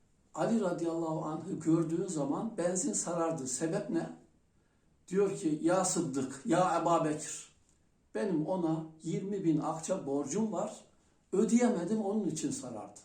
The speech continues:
"Peki neden ödemiyorsun?" "Gücüm yok, kudretim yok. Yani param olsa hemen vereceğim fakat yok." diyor. Hazreti Ebu Bekir radıyallahu anh buyuruyor ki, "Sen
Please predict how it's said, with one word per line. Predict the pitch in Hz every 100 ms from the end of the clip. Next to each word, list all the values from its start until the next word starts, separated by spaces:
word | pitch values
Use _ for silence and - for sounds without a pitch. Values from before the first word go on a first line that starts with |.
| _ _ _ _ _ _ _
"Peki | 196 208 226 160
neden | 165 247 269
ödemiyorsun?" | 214 175 151 139 - - 262 - - _ _ _ _ _ _ _ _ -
"Gücüm | 156 160 247 240
yok, | 151 - -
kudretim | 160 156 160 170 - 262 233
yok. | 131 - - - -
Yani | 160 190 156
param | 156 196 262 214
olsa | 214 262 226
hemen | 254 254 220
vereceğim | 185 147 131 127 120
fakat | 180 226 226
yok." | 233 226 -
diyor. | 233 - - _ _ _ _ _ _ _ _ _ _ _ - - _ _ _
Hazreti | - 226 226 233
Ebu | - 208
Bekir | 196 - 196
radıyallahu | 175 185 180 180 170
anh | 165 160 160
buyuruyor | 156 156 143
ki, | - - - - _ _ _ _ _ _ _ _ _ _ _ _ _ _
"Sen | - - 214 240 190 -